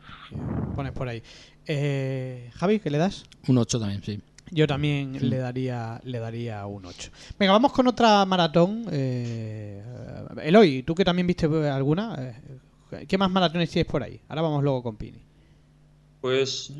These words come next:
Speaker 3: vi una que era, me parece que era La Noche Más Sitges, que estaba,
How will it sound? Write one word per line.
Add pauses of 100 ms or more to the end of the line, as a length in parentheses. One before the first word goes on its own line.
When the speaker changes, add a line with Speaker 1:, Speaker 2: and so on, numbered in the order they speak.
Speaker 3:
vi
una
que
era, (380)
me
parece
que
era
La
Noche
Más
Sitges,
que
estaba,